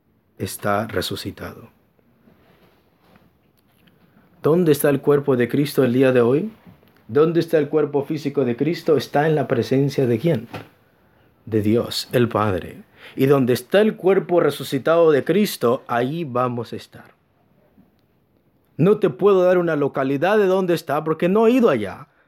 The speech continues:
pero sé que voy a ir allá. No te puedo decir en qué lugar de la eternidad está porque no he estado ahí, pero tengo la confianza que voy a estar ahí,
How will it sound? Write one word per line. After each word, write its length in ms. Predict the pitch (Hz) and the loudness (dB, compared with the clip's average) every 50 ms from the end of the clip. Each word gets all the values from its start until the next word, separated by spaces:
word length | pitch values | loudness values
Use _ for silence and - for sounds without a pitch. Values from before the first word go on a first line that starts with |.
| _ _ | _ _
pero 220 | - 180 185 185 | -2 0 0 0
sé 420 | 160 - - - 220 269 269 247 - | 0 -2 -2 0 2 2 2 0 -2
que 140 | - 196 170 | -2 -4 -2
voy 220 | 160 165 175 156 | 0 0 0 0
a 120 | 147 147 | 2 0
ir 100 | 156 156 | 0 0
allá. 460 | 143 135 131 110 98 92 82 - - _ _ _ _ _ _ _ _ _ _ _ _ _ _ _ _ _ _ _ _ _ _ _ _ _ _ _ _ _ _ _ _ _ _ _ _ _ _ - | 0 0 -2 -4 -6 -10 -14 -18 -20 _ _ _ _ _ _ _ _ _ _ _ _ _ _ _ _ _ _ _ _ _ _ _ _ _ _ _ _ _ _ _ _ _ _ _ _ _ _ 0
No 160 | 175 220 220 | 0 0 2
te 80 | 240 247 | 2 0
puedo 400 | 160 - 233 262 262 233 240 220 | 0 2 4 4 6 6 4 4
decir 380 | 220 196 185 185 - 254 254 | 4 2 0 0 0 0 2
en 180 | 233 214 202 160 | 2 2 0 0
qué 180 | - - 254 254 | -2 -2 0 2
lugar 560 | 240 240 202 185 226 233 240 240 233 226 - - - _ _ _ _ _ _ _ | 2 2 2 4 4 4 4 4 2 0 -2 -4 -18 _ _ _ _ _ _ _
de 140 | - 143 180 | -8 -4 0
la 80 | 190 190 | 0 0
eternidad 600 | 185 190 196 175 180 185 180 185 220 233 233 233 | 0 0 -2 -2 -2 -2 0 0 2 2 2 2
está 340 | 208 - - - 208 220 - | 0 0 -2 -2 -2 -2 0
porque 260 | - 220 - - 226 | 0 -2 0 2 2
no 140 | 220 226 269 | 2 4 4
he 40 | 277 | 2
estado 340 | - - 220 208 185 175 151 | 2 2 0 2 2 2 2
ahí, 160 | 143 143 165 | 2 0 -2
pero 360 | 160 - 190 185 185 185 180 | -2 -2 -2 0 0 0 0
tengo 380 | 185 233 247 262 254 247 226 233 | 0 2 2 2 4 4 4 4
la 220 | 214 202 185 - | 2 2 -2 -2
confianza 960 | - 160 151 127 113 - - 185 220 233 247 240 226 214 160 - 185 143 143 - | -2 -4 -2 -2 -4 -6 -6 -4 0 2 2 4 2 2 0 0 -2 -2 -2 0
que 80 | 160 | -2
voy 240 | 156 156 190 208 202 | 0 2 4 4 4
a 60 | 190 | 4
estar 280 | 175 - - 180 185 170 | 2 2 2 2 2 2
ahí, 300 | 165 147 160 175 196 | 2 4 4 4 2